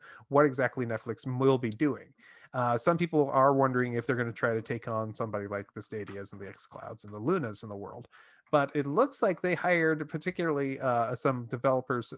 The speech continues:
from, uh, from Oculus and E A, uh, some executives from those, from those, uh, companies. Oh, and, uh, these guys were able to do all kinds of, um, what, mostly what they look like mobile and, you know,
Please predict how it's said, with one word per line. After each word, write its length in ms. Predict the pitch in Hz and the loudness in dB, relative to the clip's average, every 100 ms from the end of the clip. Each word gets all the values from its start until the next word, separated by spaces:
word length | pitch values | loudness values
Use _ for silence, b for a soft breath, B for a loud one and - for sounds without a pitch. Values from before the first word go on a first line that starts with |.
| - | -8
from, 360 | 131 117 113 110 b b - | -6 -4 -6 -12 b b -10
uh, 100 | 123 | 0
from 240 | 147 151 | 2 4
Oculus 480 | 143 127 - 120 139 | 2 0 0 -4 -4
and 180 | 139 147 | -6 -4
E 220 | 151 185 | -2 0
A, 300 | 156 101 127 b b b b | 0 -2 -8 b b b b
uh, 260 | 131 117 110 | -4 -2 -4
some 240 | 135 123 | -6 -6
executives 800 | 120 120 127 - 120 110 107 - | -8 -2 -4 -2 -10 -10 -14 -12
from 160 | 120 113 | -10 -6
those, 220 | 113 110 | -6 -8
from 160 | - 117 | -8 -6
those, 240 | 113 107 123 | -4 -4 -4
uh, 120 | 107 | -4
companies. 500 | - 110 110 107 - b b b - | -4 -10 -10 -12 -14 b b b -2
Oh, 180 | 147 - | -2 0
and, 280 | 151 147 143 | 4 4 2
uh, 160 | 139 139 | -2 -2
these 240 | 143 180 | -2 -2
guys 340 | - 190 170 - | 2 2 2 2
were 300 | 165 156 143 | 2 2 4
able 240 | 151 147 151 | 4 4 0
to 120 | 156 | -2
do 300 | 139 143 143 | -2 -2 2
all 160 | 139 | 0
kinds 460 | 151 - 139 143 135 | 0 -4 -6 -6 0
of, 240 | 135 120 | 0 0
um, 260 | 127 117 120 - b b - | 0 0 -2 -12 b b -8
what, 120 | - | -6
mostly 540 | 175 165 214 233 - 262 | 0 2 2 0 -2 -2
what 180 | 202 196 | -2 0
they 120 | 180 | 0
look 200 | 180 185 | 0 -2
like 160 | 156 | -2
mobile 420 | 143 147 156 147 135 | 0 0 4 4 4
and, 220 | 120 120 | 0 -6
you 100 | 117 | -4
know, 200 | 117 | -4